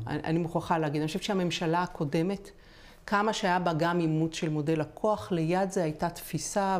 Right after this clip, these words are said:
ו-, אה, ששמעו אותה כל הזמן, של עבודה עם, אה, ראשי ערים,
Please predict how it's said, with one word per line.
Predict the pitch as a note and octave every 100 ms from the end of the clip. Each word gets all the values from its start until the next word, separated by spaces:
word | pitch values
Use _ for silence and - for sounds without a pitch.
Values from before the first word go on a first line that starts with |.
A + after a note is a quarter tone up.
| D3+
ו-, | D3+ D3 C#3+ D3+ -
אה, | - D3 C#3+ C#3 - D3+
ששמעו | - - D#3+ E3 F#3+
אותה | F#3 E3
כל | - G#3+ G#3
הזמן, | F3 F3 E3 D#3 D3+ - - -
של | - E3+
עבודה | E3 C#3 D#3+ C#3+ F3 F3 -
עם, | F3+ E3 E3 D#3 D#3 D3+ D3+ - D#3
אה, | D3+ D3
ראשי | D3+ - D#3
ערים, | D3 C#3+ D3 C3+ C3